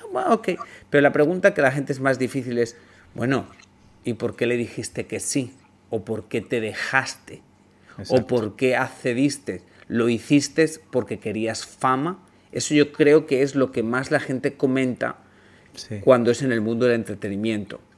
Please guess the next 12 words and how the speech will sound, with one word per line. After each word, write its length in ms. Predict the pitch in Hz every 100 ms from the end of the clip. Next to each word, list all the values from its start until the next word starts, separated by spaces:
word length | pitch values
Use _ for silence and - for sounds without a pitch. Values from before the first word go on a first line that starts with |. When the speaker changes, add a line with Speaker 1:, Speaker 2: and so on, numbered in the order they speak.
| _ _
Speaker 2:
Sí, 220 | - 143
claro. 360 | 147 135 151 143 _ _ _
Y 80 | 131
lo 160 | 131 127
tenemos 420 | 131 131 139 131
muy 160 | 143 147
normalizado, 880 | 156 143 107 98 - 131 127 98 - _ -
desgraciadamente, 960 | 110 104 101 - 110 117 117 117 147 -
y 80 | 120
más 300 | 117 120 -
en 100 | 147
Latinoamérica, 880 | 127 113 98 98 101 98 - 80